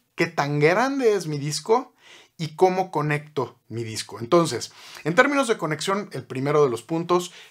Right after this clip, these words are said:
olvidémonos de U S B dos. U S B dos para video no sirve, es demasiado lento. Entonces, necesitamos U S B tres o tres punto uno, ya sea en conector normal o en conector C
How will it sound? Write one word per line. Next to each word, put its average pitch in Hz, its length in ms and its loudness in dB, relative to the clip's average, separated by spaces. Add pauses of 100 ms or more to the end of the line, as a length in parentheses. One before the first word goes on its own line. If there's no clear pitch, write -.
(260)
olvidémonos 156 640 2
de 131 60 0
U 131 160 2
S 135 160 -4
B 123 100 -4
dos. 170 400 0
U 139 140 2
S 147 160 -4
B 127 140 -6
dos 135 260 -4
para 113 240 -4
video 120 260 -4
no 120 140 -4
sirve, 104 420 -8
es - 320 -6
demasiado 131 800 -2
lento. 101 260 -10
Entonces, 156 400 0 (280)
necesitamos 147 600 -2
U 185 60 2
S 180 160 0
B 170 80 2
tres 180 580 -2 (200)
o 117 140 -8
tres 147 200 -2
punto 147 320 -4
uno, 165 340 2 (260)
ya 147 160 6
sea 156 120 -2
en 147 60 -8
conector 143 420 -4
normal 156 540 2
o 139 100 -6
en 139 80 -8
conector 127 440 -8
C 175 300 -2